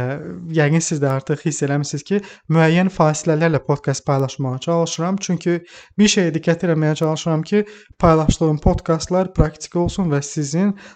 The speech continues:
satışınızı dəyişə biləcək mövzular olsun, yaxşı mənada. Bu gün, ə, barəsində danışacağım mövzu müştərinin "Mən sizə, mən düşünüb sizə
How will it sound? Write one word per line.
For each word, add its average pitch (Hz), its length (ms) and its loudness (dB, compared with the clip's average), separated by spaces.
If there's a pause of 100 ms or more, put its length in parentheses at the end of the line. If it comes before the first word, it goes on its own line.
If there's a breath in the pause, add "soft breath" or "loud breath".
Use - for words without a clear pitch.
satışınızı 151 800 0
dəyişə 151 480 -2
biləcək 143 720 -2
mövzular 131 560 0
olsun, 156 320 -14 (260)
yaxşı 143 320 -4
mənada. 131 420 -8 (540 soft breath)
Bu 262 140 6
gün, 151 320 0 (460 soft breath)
ə, 143 80 -2 (680)
barəsində 208 480 4
danışacağım 196 580 4
mövzu 180 420 2
müştərinin 208 920 4 (480 soft breath)
"Mən 226 360 6
sizə, 214 520 0
mən 208 300 4
düşünüb 208 440 0
sizə 190 260 0